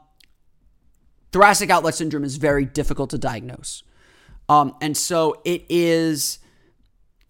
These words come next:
intri-, it, it, it is certainly smart, I think, on the Magic's part to say, to, to say, "Take your time. We're in the playoff hunt. We're, we're doing all we can. Um, you know, but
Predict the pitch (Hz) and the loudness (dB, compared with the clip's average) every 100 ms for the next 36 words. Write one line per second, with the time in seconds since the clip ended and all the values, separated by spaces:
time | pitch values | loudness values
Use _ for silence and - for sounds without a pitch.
0 | _ _ _ - 175 - 208 226 165 165 | _ _ _ -4 -2 -2 -2 -4 -6 -8
1 | 175 175 - 185 175 - 226 214 208 185 | -8 -6 0 0 0 2 2 2 -2 -4
2 | 165 139 _ _ - - - 185 170 165 | -6 -10 _ _ -8 -4 0 4 4 2
3 | - 147 151 156 147 147 147 156 147 - | -4 -4 -2 -2 -2 -2 -2 -4 -6 -6
4 | 139 120 - 139 - 156 151 - - 151 | -6 -6 -10 -10 -2 0 0 -4 -8 -8
5 | - 143 190 165 - - 202 208 214 202 | -6 -2 0 0 -6 6 6 6 2 -2
6 | 185 156 151 165 - _ _ _ _ - | 2 2 0 -8 -18 _ _ _ _ 2
7 | 196 233 233 220 202 170 196 175 - 143 | 2 2 2 4 4 2 0 -2 -8 -4
8 | 151 175 180 175 170 170 - - 156 160 | -2 -2 0 2 0 0 8 8 6 -4
9 | - - - _ _ _ - 151 151 147 | -14 -20 -20 _ _ _ 0 2 2 -2
10 | _ _ _ _ _ - - 160 151 - | _ _ _ _ _ -10 -2 0 0 -6
11 | - - 170 151 | -14 0 2 2